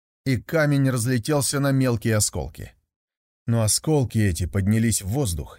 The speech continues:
и превратились в ядовитых мух. Странник поднял горсть песку, подбросил его, и в воздухе оказалось множество воробьёв.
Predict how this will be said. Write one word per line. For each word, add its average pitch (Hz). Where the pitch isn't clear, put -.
и 143
превратились 127
в 123
ядовитых 127
мух. 95
Странник 107
поднял 107
горсть 104
песку, -
подбросил 117
его, 80
и 131
в 120
воздухе 131
оказалось 135
множество 120
воробьёв. 101